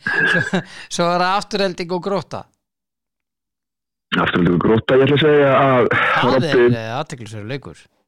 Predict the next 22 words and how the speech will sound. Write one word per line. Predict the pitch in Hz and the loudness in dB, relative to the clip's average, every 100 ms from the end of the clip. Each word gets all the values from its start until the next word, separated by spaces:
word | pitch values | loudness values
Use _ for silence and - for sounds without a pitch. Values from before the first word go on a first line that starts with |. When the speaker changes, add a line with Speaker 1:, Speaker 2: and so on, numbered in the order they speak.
| _ _ | _ _
Speaker 2:
Já, | 143 170 | 0 2
ég | 175 175 | 4 4
held | 170 160 | 2 2
samt | 170 156 | 2 2
að, | 131 | 2
ég | |
held | 156 143 | 2 2
að | |
Grótta | 156 131 | 2 2
vinni. | 117 - _ | 0 -2 _
Speaker 1:
Já. | _ 127 165 214 _ _ _ _ - | _ -10 -10 -12 _ _ _ _ -16
Heldurðu | 143 147 | -12 -8
að | 143 | -6
I | 180 | -4
R | 202 185 | -4 -4
vinni | 196 185 | -4 -2
Hörð? | 151 196 262 - - _ _ _ _ _ _ _ _ | -2 -2 -4 -8 -20 _ _ _ _ _ _ _ _
Speaker 2:
Já, | - 147 | 0 2
ég | 202 - | 2 2
held | 165 139 | 0 2
að. | 131 - | 0 -4
Speaker 1:
Já. | - | -6